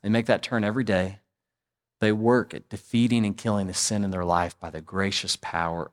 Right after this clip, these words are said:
of Jesus Christ for his sake and glory and for your good. Let me pray for you. God, I'm thankful for the people you've gathered here this morning. Would you fill them with your spirit and power,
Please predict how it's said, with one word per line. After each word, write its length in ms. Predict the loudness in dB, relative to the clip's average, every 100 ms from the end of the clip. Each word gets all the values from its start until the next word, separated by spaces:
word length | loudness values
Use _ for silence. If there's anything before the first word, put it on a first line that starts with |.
| _
of 100 | -20
Jesus 380 | -18 -14 -6 -6
Christ 500 | -6 -6 -6 -6 -8
for 120 | -12
his 180 | -16 -6
sake 440 | -6 -4 -6 -8 _ _ _
and 180 | -10 -8
glory 440 | -4 -2 0 -2 -6 -6
and 480 | -6 -6 -10 -18 -20 _ _
for 120 | -18
your 240 | -14 -14 -14
good. 420 | -18 -18 -20 -20 _
Let 80 | -14
me 100 | -14
pray 220 | -10 -8
for 260 | -8 -14 -20
you. 80 | _ _ _ _ _ _ _ _ 4
God, 200 | 6 6
I'm 80 |
thankful 300 | 4 0 0
for 120 | -2 -4
the 80 |
people 300 | 2 2 4
you've 160 | 2 4
gathered 260 | 2 2 2
here 160 | 0
this 220 | 0 -2
morning. 240 | -2 -2 -4
Would 140 | -8
you 100 | -10
fill 480 | -12 -12 0 2 4
them 160 | 2 0
with 160 | -4
your 80 | -4
spirit 500 | 0 0 -2 -8 -6
and 120 | -6
power, 440 | -8 -8 -8 -10